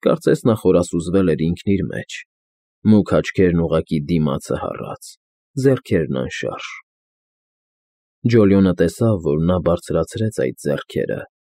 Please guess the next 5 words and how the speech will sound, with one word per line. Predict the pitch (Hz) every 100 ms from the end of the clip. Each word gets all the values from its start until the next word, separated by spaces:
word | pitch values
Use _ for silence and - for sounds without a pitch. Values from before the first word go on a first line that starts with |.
| _ _
և | 131 131 120 _
իրար | 117 117 113 -
սեղմեց | - - - 52 -
կրծքի | 76 73 - -
վրա։ | 53 - -